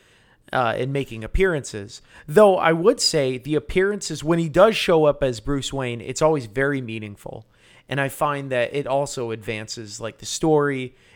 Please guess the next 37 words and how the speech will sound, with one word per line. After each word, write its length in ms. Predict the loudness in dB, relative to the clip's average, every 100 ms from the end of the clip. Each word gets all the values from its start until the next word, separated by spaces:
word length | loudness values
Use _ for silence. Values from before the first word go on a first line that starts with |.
| -8
It's 200 | -4 -4
used 300 | -4 -4 -4
to 80 | -6
build 480 | 2 6 6 4 0
more 280 | -4 -2
of, 120 | -4 -4
like, 220 | -6 -4
who 160 | -6
Bruce 420 | -4 -4 -4 -6 -4
Wayne 300 | -4 -6 -6
is. 400 | -8 -10 -14 -18 _ _ _ -6
Because 260 | -4 -4
as 120 | -4
Batman, 440 | 0 2 2 -2 -4
you 100 | -2
don't 200 | -2 -2
really 220 | -4 -4
get 220 | -6 -6
to 100 | -8
learn. 760 | -10 -8 -4 -4 -4 -8 -10 -18 _ _ _ _ _
You 120 | -10 -6
can, 180 | -6
you 180 | -6 -10
can 140 | -2 0
only 240 | 0 0
learn 240 | -2 -4
so 380 | -6 -4 0 0
much 300 | -2 -6 -6
about, 400 | -10 -8 -8 -12 _ -12
like, 200 | -10 -10
Bruce 260 | -12 -10
Wayne 300 | -10 -10 -14 -10
under 260 | -8 -6 -6
Batman, 600 | -6 -6 -8 -14 -16 -12
the 100 | -12
guys, 520 | -4 -4 -6 -12 -8
right? 260 | -6 -6